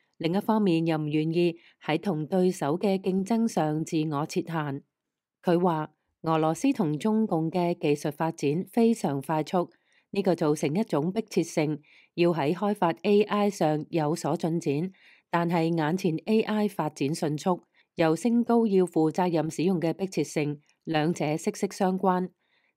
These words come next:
呢份軍事A I宣言被各國刻意做成政治宣示，而唔係國際條約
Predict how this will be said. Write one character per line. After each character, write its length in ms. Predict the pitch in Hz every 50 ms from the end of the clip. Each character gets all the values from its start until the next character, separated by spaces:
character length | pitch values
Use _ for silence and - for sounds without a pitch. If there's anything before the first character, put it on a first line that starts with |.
| -
呢 100 | - 247
份 260 | 240 - 175 170 170 165
軍 240 | - 226 233 233
事 220 | - 185 160 160 - -
A 180 | 208 202 208
I 240 | - - 208 202 202
宣 240 | 196 - 214 202 202
言 260 | 170 143 143 143 135 _ _ - _ _ -
被 160 | - 170 170
各 200 | 170 - 196 190
國 280 | 185 190 196 202 190 190
刻 260 | - - - 233 233 -
意 160 | - 175 175 170
做 200 | - 175 156 151
成 300 | - 175 143 139 139 135 _ _ _ _ _ -
政 260 | - 190 185 185 190 185
治 200 | 190 175 170 165
宣 280 | 165 - 226 214 214
示， 380 | 208 - - 151 147 143 139 139 _ _ _ _ _ -
而 80 | 160
唔 160 | 160 160 160
係 300 | 156 147 175 165 165 165
國 220 | 165 - 190 180 190
際 200 | - 190 170 185
條 200 | - 180 139 139
約 260 | 139 147 151 151